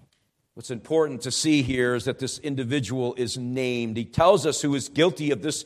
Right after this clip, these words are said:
transgression. It's a name that will go on in infamy throughout the, throughout the oracles of the Bible. If you turn over to First Chronicles chapter, you don't need to turn. I'm just gonna read one little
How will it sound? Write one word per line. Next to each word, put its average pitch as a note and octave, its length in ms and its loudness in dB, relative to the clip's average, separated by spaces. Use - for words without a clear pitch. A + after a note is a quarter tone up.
transgression. D#3+ 800 4
It's C3+ 160 -6
a C#3+ 60 -2
name D#3+ 300 2
that D3+ 120 0
will D3 80 0
go D#3 280 4
on D#3 260 4
in C#3 180 -2
infamy D#3 680 0
throughout E3 460 4
the, D3+ 140 2
throughout E3+ 460 6
the E3 80 -2
oracles F3 640 6
of E3 80 0
the D#3 80 2
Bible. C3+ 640 6
If D#3 60 -10
you D3+ 200 0
turn E3+ 280 4
over E3 380 6
to D3 240 0
First F3+ 360 0
Chronicles E3 520 2
chapter, E3+ 420 6
you D3 120 0
don't D#3+ 160 0
need D3 160 0
to A2+ 60 -12
turn. A#2+ 400 -2
I'm B2+ 120 0
just A#2 140 -12
gonna B2 160 -6
read A#2+ 220 -6
one C3 240 -6
little A#2+ 300 -2